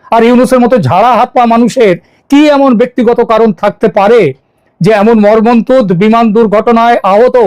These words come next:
শিশুদের দেখতে একবার হাসপাতালে পর্যন্ত যেতে পারেন না? কি এমন মহাকাজ ছিল যে তার এত সময়ের অভাব? এই যে কয়েকদিন আগে আমেদাবাদে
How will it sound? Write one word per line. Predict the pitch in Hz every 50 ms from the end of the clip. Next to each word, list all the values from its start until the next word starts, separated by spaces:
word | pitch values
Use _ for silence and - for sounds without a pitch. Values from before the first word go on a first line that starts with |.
| 143 - - _ _ _ _ _ -
শিশুদের | - - 240 226 - 269 214 269 254 196 139 - _ _ _ _ _ _ -
দেখতে | 170 143 214 226 - - 247
একবার | 233 220 196 170 220 226 208
হাসপাতালে | 175 - 151 151 - - - 208 190 - 202 196 208
পর্যন্ত | 170 214 202 170 170 226 220 214 185 226 226 220 214 - _ _ _ _ -
যেতে | 156 147 202 190 - 208
পারেন | - 208 208 226 220
না? | 226 226 247 285 - _ _ _ _ _ _ _ _ _ _ _ _
কি | - 285
এমন | 320 320 320 320 294 285
মহাকাজ | 277 285 285 277 277 - -
ছিল | - 254 233 202 147 - - _ _ _ _ _ _
যে | 175 175
তার | - 208 208
এত | 196 170 170
সময়ের | 240 - - 240 233 240 240
অভাব? | 240 240 247 277 - - _ _ _ _ _ _ _ _ _ _ _ _
এই | 220 208
যে | 190 214 240
কয়েকদিন | - 214 190 190 175 175 226 214
আগে | 175 165 165 170 208 185 151 185 - _ _ _ _ _ _ -
আমেদাবাদে | - 190 214 220 220 214 196 180 156 - 143 175